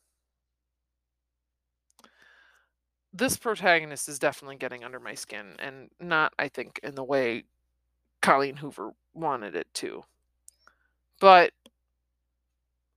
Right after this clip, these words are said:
I'm looking at the back blurb here,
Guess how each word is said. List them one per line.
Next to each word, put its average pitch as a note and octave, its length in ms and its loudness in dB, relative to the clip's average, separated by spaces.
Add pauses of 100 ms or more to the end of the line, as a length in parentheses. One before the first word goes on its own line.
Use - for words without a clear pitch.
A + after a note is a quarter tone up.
(1700)
I'm G3+ 180 2
looking A#3 300 0
at G3 100 -2
the F3 80 2
back D#3+ 280 6 (1080)
blurb C#3+ 340 -4
here, A#2+ 300 -12